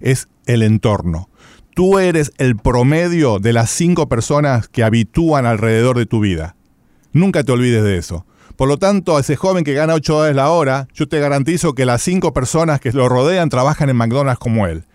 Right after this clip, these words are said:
Y acá no estamos subestimando, estamos despertando al oyente. Empiece a rodearse de otro entorno si quiere superarse.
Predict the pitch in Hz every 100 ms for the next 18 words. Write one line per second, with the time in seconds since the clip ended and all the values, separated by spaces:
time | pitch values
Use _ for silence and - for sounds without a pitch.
0 | _ 131 139 196 190 185 170 165 - 139
1 | 131 - 139 139 113 95 87 85 _ _
2 | _ - - 175 185 139 139 - 127 117
3 | - 185 180 180 175 - _ - 117 117
4 | 120 117 95 80 78 _ _ - _ -
5 | 127 120 143 165 180 160 143 131 143 143
6 | 151 127 127 139 143 135 131 165 160 170
7 | 156 147 113 131 123 - 107 104 104 85
8 | - 76